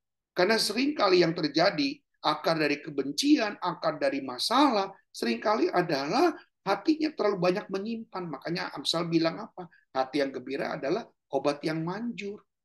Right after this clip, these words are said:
Hati yang gembira adalah obat yang manjur. Jadi ketika kita punya masalah,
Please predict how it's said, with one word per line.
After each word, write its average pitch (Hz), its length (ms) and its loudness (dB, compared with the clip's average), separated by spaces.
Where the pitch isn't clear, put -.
Hati 214 320 0
yang 214 80 0
gembira 208 480 0
adalah 220 400 0
obat 156 400 4
yang 156 160 0
manjur. 185 640 -4
Jadi - 320 -4
ketika 220 320 -6
kita 208 240 -4
punya 208 240 -6
masalah, 202 480 -4